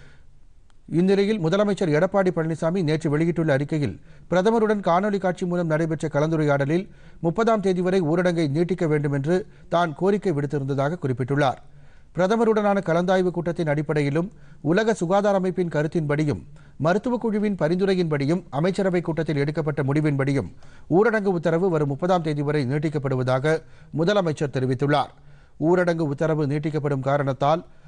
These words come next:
அரிசி குடும்ப அட்டைதாரர்களுக்கு மே மாதத்திற்கான அத்தியாவசிய பொருட்கள் அனைத்தும் நியாய விலை கடைகளில் விலையின்றி வழங்கப்படும் என்று முதலமைச்சர் அறிவித்துள்ளார். கட்டிட தொழிலாளர்கள் உட்பட பதிவு பெற்ற அனைத்து அமைப்பு சாரா தொழிலாளர்கள்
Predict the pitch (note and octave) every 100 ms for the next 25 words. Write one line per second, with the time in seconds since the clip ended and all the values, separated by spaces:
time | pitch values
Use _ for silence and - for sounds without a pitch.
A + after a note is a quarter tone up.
0 | - - - E3+ A3+ B3+ A3 G#3+ G3+ E3+
1 | G3+ F#3+ F3+ E3+ F3 G#3+ E3+ D#3+ F#3+ F3+
2 | F3 F3 D#3+ D#3+ C#3+ B2+ F3 E3 D#3 D#3
3 | D3 C#3 D#3 C#3 B2+ C#3+ C#3 F3 F3 -
4 | - - C3 E3+ G3 A#3 G#3+ G3+ F#3 E3+
5 | E3 D#3+ F#2 A2 D#3 F#3+ G3+ F#3+ C#3+ C#3
6 | E3+ E3+ D#3 C3+ C3 E3+ C3+ D3 C#3 C#3+
7 | C3 B2+ B2+ C#3+ C#3+ - - - - -
8 | - - - E3 F#3 F3 D#3+ D3 D3+ D3
9 | C#3+ C#3+ C3 B2+ C3+ E3 - - - D#3+
10 | F3+ A3 A3 G#3 G#3 E3 F3+ F#3 D#3+ E3+
11 | F3+ F#3+ F3+ F#3 F3 D#3 E3 D#3+ D#3 D3+